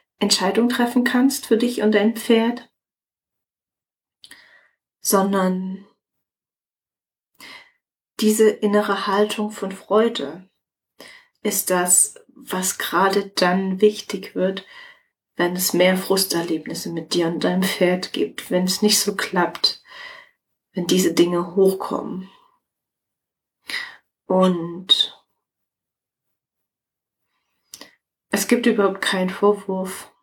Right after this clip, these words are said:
wenn dir das nicht gelingt oder wenn es dir nicht immer gelingt, weil natürlich auch in unserem Körper einfach chemische Prozesse ablaufen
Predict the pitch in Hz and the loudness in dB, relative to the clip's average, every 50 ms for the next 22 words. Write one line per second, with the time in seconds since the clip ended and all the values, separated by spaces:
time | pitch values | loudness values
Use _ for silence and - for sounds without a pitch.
0 | _ _ _ _ _ _ _ _ _ _ _ _ _ _ _ _ _ _ _ _ | _ _ _ _ _ _ _ _ _ _ _ _ _ _ _ _ _ _ _ _
1 | _ _ _ _ _ _ _ _ _ - - - - - _ _ - 185 180 185 | _ _ _ _ _ _ _ _ _ -20 -20 -20 -20 -20 _ _ 0 2 2 2
2 | 196 190 190 170 175 - 185 180 - - - 151 143 - 214 185 185 185 - - | 2 2 0 0 -2 -2 -4 -6 -6 -4 -4 0 2 4 2 2 2 -6 -12 -16
3 | - _ _ _ _ _ _ _ - - - - - 190 185 175 - 160 160 165 | -20 _ _ _ _ _ _ _ -18 -16 -14 -8 -4 -4 -2 -2 -2 -2 -2 -2
4 | 180 - - - - - 190 180 170 170 - - _ _ _ _ _ _ _ _ | -2 -2 -2 -2 -4 -2 0 0 -2 -4 -8 -16 _ _ _ _ _ _ _ _
5 | _ _ _ _ _ _ _ _ _ _ _ _ _ _ _ _ _ _ _ _ | _ _ _ _ _ _ _ _ _ _ _ _ _ _ _ _ _ _ _ _
6 | _ _ _ _ _ _ _ - 190 185 190 202 - - - - - 196 208 208 | _ _ _ _ _ _ _ -4 0 0 0 0 -2 -6 -8 -4 0 2 2 2
7 | 190 185 180 - 175 165 160 123 123 - - - - - - - - - _ _ | 2 0 -2 -4 -6 -6 -6 -8 -8 -10 -12 -14 -12 -10 -10 -10 -12 -14 _ _
8 | _ _ - 170 156 156 156 156 - - - _ _ _ _ _ _ _ _ _ | _ _ -8 -6 -4 -4 -4 -4 -6 -6 -10 _ _ _ _ _ _ _ _ _
9 | _ _ _ _ - 190 190 190 - 208 196 190 - - - - 170 147 - 175 | _ _ _ _ 0 0 2 4 4 4 4 4 2 0 2 0 0 0 0 0
10 | 185 175 160 175 185 - - 196 190 190 - - - 185 - - 165 - - - | 0 0 0 0 -2 0 2 2 2 4 4 0 0 0 -6 -8 -6 -4 -2 -2
11 | 190 190 190 185 185 - - 165 165 - - - - - 208 202 - - 165 - | 0 0 0 0 0 0 -2 -4 -4 -6 -12 -8 -4 0 0 0 2 2 0 0
12 | - - - - - - - - - - 214 208 202 - - | -2 -4 -6 -4 -2 -2 -2 -4 -4 -4 -4 -4 -4 -4 -14